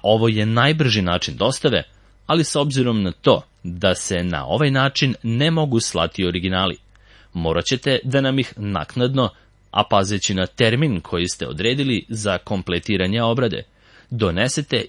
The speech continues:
ili pošaljete kako je prethodno objašnjeno, jer u suprotnom overa neće moći da se sprovede.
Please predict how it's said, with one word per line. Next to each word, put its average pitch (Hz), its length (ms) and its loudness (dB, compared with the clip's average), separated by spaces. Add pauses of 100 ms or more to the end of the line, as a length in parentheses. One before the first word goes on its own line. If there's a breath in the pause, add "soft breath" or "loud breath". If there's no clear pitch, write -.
ili 151 200 2
pošaljete - 800 -2 (180)
kako 98 340 0
je - 160 -4
prethodno 123 640 0
objašnjeno, 127 500 -2 (600 soft breath)
jer 98 340 4
u 85 100 -4
suprotnom 127 720 0 (320)
overa 117 480 2
neće 127 500 -2
moći 101 380 0 (260 soft breath)
da 131 140 -2
se 151 120 -2
sprovede. 101 460 -2